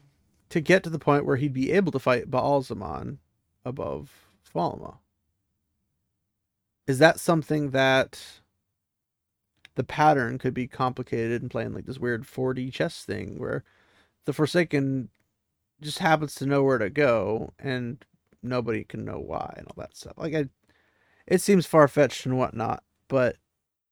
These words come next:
it's not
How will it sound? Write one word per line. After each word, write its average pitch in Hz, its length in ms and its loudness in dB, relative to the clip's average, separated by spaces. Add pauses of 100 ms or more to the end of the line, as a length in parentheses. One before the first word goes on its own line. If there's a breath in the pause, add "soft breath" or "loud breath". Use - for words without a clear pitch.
(2750)
it's - 240 -8
not 139 220 -6